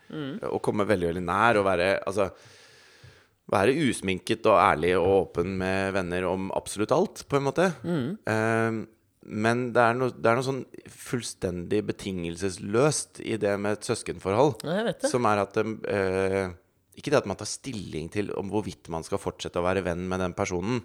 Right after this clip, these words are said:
Speaker 1: Nei.
Speaker 2: eller ikke. Eh, men med søsken så er det på en måte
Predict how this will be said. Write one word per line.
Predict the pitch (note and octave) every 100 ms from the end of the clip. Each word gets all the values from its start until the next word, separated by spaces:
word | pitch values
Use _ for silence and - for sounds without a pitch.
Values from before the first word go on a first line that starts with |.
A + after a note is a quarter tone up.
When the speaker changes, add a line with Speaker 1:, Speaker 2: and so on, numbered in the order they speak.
| -
Speaker 1:
Nei. | C3+ E3
Speaker 2:
eller | G2 G#2
ikke. | - C3+ D#3+ - - - - _ -
Eh, | G2+ G#2 G#2+ G#2 G#2 G#2 G2+ G2+ - - - - - _ G2
men | G#2 G#2+ A2 A2 - _ - F#2 - _ - _ _ _ -
med | G#2 A2
søsken | C3 - C#3+
så | D3+
er | B2+
det | B2
på | C3+
en | B2+
måte | G#2